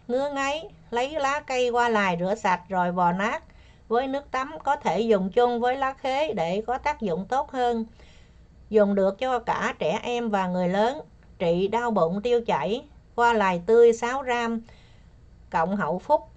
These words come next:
hậu phát và sơn trà, sắc nước uống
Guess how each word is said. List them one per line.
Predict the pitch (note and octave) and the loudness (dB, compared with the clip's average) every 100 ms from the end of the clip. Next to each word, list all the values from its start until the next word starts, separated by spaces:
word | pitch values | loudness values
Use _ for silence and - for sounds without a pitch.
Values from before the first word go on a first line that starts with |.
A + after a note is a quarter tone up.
| - | -20
hậu | - D#3+ F#3 | -6 -2 -2
phát | F#3 A#3+ D4+ C#4 | 0 -2 -2 -2
và | G3+ F3+ | 0 0
sơn | A3+ A3+ A3 | 0 -2 0
trà, | F#3+ F3+ E3+ F3 | 0 0 -2 -6
sắc | - C4+ C4+ | -6 -6 -4
nước | C4+ - | -6 2
uống | B3 C#4 | 4 4